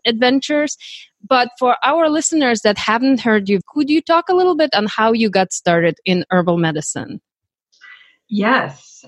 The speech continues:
Speaker 2: So I, I may have mentioned this the last time we chatted, but I grew up in suburban New Jersey, and it was actually a really beautiful and green space. I spent a lot of time in nature,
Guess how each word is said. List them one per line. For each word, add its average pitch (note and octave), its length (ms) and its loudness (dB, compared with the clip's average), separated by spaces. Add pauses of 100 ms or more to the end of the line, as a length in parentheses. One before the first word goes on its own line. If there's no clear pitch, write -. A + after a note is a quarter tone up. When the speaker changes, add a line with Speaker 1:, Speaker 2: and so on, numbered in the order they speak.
Speaker 2:
So G3 560 2
I, E3+ 240 0
I F#3+ 80 0
may F#3+ 200 4
have E3+ 140 2
mentioned E3+ 420 -2
this D3+ 200 -6
the F3 100 -4
last D#3 280 -4
time E3+ 240 -6
we E3 100 -4
chatted, E3 480 -4
but F3 220 -2
I G3+ 140 2
grew F4+ 280 0
up C#4+ 140 -4
in G#3+ 160 2
suburban F#3+ 500 0
New F#3 160 2
Jersey, E3+ 680 -4
and E3+ 480 -4 (540)
it G#3+ 80 0
was B3+ 140 2
actually F4+ 380 0
a C#4 60 0
really A3 340 2
beautiful G#3+ 580 2
and E3+ 220 -2
green F3+ 540 0
space. E3+ 520 -2
I E3+ 80 2
spent F3 300 -6
a E3 80 -6
lot E3 320 0
of F#3+ 140 -6
time F3 280 -2
in E3+ 120 -2
nature, D#3+ 640 -6